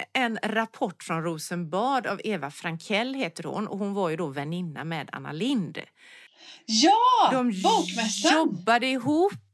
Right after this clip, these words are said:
Speaker 1: och, ja, precis. Eh, de jobbade ihop och så var, sen var de också vänner när, eh, Eva då slutade jobba med Anna, så fortsätter de att umgås som vänner. Och den följer...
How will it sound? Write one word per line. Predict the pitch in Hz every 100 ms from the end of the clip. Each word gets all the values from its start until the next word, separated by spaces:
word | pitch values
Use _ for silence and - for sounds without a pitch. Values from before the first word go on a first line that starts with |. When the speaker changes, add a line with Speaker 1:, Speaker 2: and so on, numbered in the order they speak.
| - -
Speaker 1:
och, | - 247 254 - -
ja, | 208 240 277
precis. | 233 - - 370 226 165 - -
Eh, | - 214 196 190
de | 202 226
jobbade | 269 214 214
ihop | 233 226 196 _
och | 196
så | 214
var, | 202 -
sen | 214 220
var | 208 180
de | 185
också | 190 -
vänner | 165 208 180 156 208
när, | 202 190 147 151 147 - _ -
eh, | 147 131 -
Eva | 220 160 135
då | 185
slutade | - 202 180 - 170
jobba | 240 202 151
med | 160
Anna, | 165 143 151
så | 160
fortsätter | 196 - - -
de | 135 135
att | -
umgås | 185 165 147 - -
som | - 135 139
vänner. | 190 165 139 185 226 - _ _ _ _ _ _ -
Och | 214
den | 247
följer... | 202 320 233 180